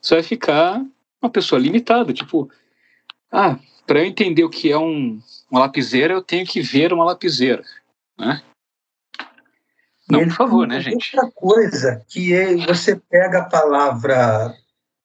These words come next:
Speaker 2: casa e você vai dar o significado pra ela seu próprio.
Speaker 1: Uhum.
Speaker 2: Então você fala casa em, pensando numa coisa e eu falo casa pensando em outra coisa.
Speaker 1: Uhum,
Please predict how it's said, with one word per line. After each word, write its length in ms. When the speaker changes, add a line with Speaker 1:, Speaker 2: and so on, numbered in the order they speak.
Speaker 2:
casa 680
e 60
você 400
vai 300
dar 220
o 40
significado 1120
pra 200
ela 340
seu 420
próprio. 720
Speaker 1:
Uhum. 140
Speaker 2:
Então 320
você 340
fala 460
casa 720
em, 160
pensando 640
numa 340
coisa 320
e 40
eu 100
falo 420
casa 440
pensando 520
em 40
outra 280
coisa. 640
Speaker 1:
Uhum, 420